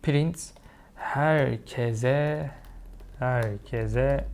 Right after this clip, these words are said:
merhabalar diyerek ben yazımı yazarım. Pekala. Bu da benim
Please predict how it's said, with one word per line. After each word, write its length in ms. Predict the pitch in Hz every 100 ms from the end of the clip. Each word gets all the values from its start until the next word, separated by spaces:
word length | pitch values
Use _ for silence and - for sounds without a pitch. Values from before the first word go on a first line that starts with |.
| - - - - - - - -
merhabalar 1080 | 123 127 123 113 107 104 104 117 127 131 113
diyerek 380 | 107 120 127 127
ben 180 | 127
yazımı 300 | 123 110 127
yazarım. 360 | 139 120 117 98 - - - - -
Pekala. 720 | 165 170 143 117 104 101 110
Bu 120 | 170
da 120 | 175
benim 300 | 170 170 170